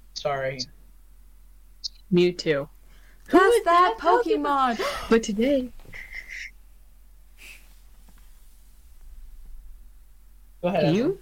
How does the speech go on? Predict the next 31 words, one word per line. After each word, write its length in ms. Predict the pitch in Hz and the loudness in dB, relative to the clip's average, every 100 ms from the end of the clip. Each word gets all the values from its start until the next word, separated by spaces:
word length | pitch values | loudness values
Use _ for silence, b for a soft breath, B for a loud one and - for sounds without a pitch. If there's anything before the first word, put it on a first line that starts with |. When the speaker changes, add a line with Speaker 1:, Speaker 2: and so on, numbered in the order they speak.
| - | -6
Speaker 1:
Evan. 120 | 180 | -2
Speaker 2:
good? 320 | 156 147 220 - - - - - - - - - - - - - - - - - - - - B B B | 0 0 -2 -8 -20 -20 -20 -20 -20 -20 -20 -20 -20 -20 -20 -20 -20 -20 -20 -20 -20 -20 -20 B B B
S-, 360 | B - - - - - | B 0 0 -4 -12 -2
today, 680 | 233 208 285 349 381 330 - 247 | 0 4 4 4 2 0 -4 -4
m-, 60 | - - | -2 4
no, 340 | 202 180 - | 4 4 0
okay. 300 | 190 185 151 - | -2 -2 -2 2
This 120 | 240 | 4
actually 260 | 320 294 285 | 6 6 4
happens 440 | 226 202 175 - - | 4 4 2 0 0
yesterday. 380 | 170 - 123 - | 0 0 -4 2
We 120 | 175 | 4
have 100 | 226 | 4
to 60 | 220 | 4
go 120 | 202 | 4
back 120 | 185 | 2
to 140 | - 165 | 0 0
yesterday. 380 | 156 - 165 170 | 0 -2 -4 2
Yesterday, 480 | 233 - 254 214 214 - - | 2 4 2 0 -4 -14 -2
me 340 | 302 349 349 339 - - | 2 4 2 -2 -12 -2
and 140 | 269 | 2
my 60 | 269 | 2
mom 260 | 202 175 185 | 2 2 0
go 260 | 165 160 | 2 2
to 160 | 160 190 | 2 0
the 100 | 180 | 2
thrift 220 | 220 208 | 0 -2
store 180 | - 147 | -2 -4
'cause 160 | - 165 | -2 0
she's 220 | 185 185 | 0 2
like, 380 | 165 - - | 0 -2 -8